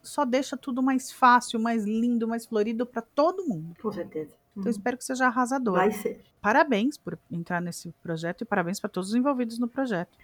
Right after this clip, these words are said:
Speaker 1: Acho que tinha que ser uma certificação pra vida, não só pra empresa.
Speaker 2: Com certeza. Bom, eu já me defino uma profissional amiga do autista, né?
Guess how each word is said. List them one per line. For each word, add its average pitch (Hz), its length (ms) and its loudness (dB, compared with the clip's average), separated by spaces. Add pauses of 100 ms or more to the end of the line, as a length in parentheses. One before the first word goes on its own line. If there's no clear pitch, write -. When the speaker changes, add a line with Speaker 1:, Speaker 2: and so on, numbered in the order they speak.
(140)
Speaker 1:
Acho 170 140 -4
que - 80 -16
tinha 240 100 2
que - 60 -8
ser 262 80 4
uma 247 60 6
certificação 254 520 2
pra 294 140 10
vida, 226 440 6 (120)
não 208 180 0
só 240 100 2
pra 233 140 2
empresa. 175 480 -2
Speaker 2:
Com 190 80 -12
certeza. 190 560 -2 (160)
Bom, 220 240 12
eu 247 220 12
já 320 160 4
me 330 100 0
defino 269 540 2
uma 254 180 2
profissional 240 640 2
amiga 233 300 6
do 240 80 10
autista, 202 540 2
né? 196 240 -8